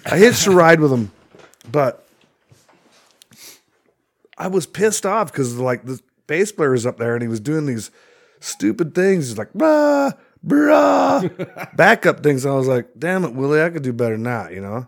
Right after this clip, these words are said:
Speaker 2: Right.
Speaker 1: So I told him on the ride home, I was like, "Kick this dude out and I'll be in your band."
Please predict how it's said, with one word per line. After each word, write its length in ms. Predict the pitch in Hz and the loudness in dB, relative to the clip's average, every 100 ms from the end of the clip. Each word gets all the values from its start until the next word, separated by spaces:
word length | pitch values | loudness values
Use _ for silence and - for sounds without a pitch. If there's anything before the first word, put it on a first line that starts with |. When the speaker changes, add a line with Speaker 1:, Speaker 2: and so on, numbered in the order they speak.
| _ 139 | _ -12
Speaker 2:
Right. 380 | 143 123 101 - _ - | -8 -8 -12 -20 _ -14
Speaker 1:
So 220 | 123 139 | -4 0
I 140 | 170 | 0
told 320 | 175 185 190 | 0 0 0
him 120 | 143 120 | 0 -2
on 120 | 123 | -4
the 60 | |
ride 200 | 135 139 | -2 -2
home, 220 | 131 160 139 | -2 -4 -4
I 100 | 117 | -4
was 140 | 113 | -4
like, 180 | 113 107 _ _ _ | -6 -6 _ _ _
"Kick 240 | - 170 | -8 -6
this 180 | 180 165 | -4 -4
dude 280 | 156 151 156 | -2 -2 0
out 340 | 143 139 117 | 2 0 -2
and 80 | 117 | -6
I'll 140 | 127 127 | -6 -6
be 160 | 135 | -6
in 80 | 131 | -6
your 100 | 127 | -6
band." 400 | 113 107 98 | -6 -8 -10